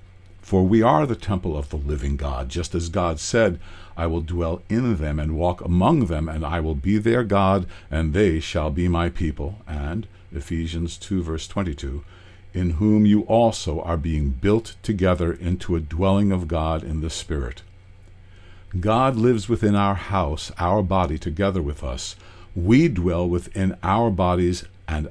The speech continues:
our bodies are a significant part of us. Second Corinthians chapter five, verses one through three. "For we know that if the earthly tent which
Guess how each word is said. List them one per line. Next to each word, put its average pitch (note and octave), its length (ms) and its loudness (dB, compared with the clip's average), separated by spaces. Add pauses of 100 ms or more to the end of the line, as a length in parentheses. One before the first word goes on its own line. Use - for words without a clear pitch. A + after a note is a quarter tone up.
(100)
our G#2 300 2
bodies D#2+ 420 0
are D#2+ 260 -4
a E2 80 -2
significant F2 1080 -4
part B2+ 420 0
of C#2+ 140 -8
us. - 360 -12 (720)
Second G#2+ 380 -2
Corinthians F#2+ 760 -2 (580)
chapter - 320 -2
five, D#2 380 -4
verses E2 300 -6
one E2+ 220 -2
through F2 240 -4
three. E2+ 420 -4 (1000)
"For B2 300 4
we B2 180 4
know C#3 600 6
that G#2 160 4
if F2+ 120 -2
the G#2+ 180 0
earthly A2+ 380 2
tent A#2 400 -2
which G#2 240 -4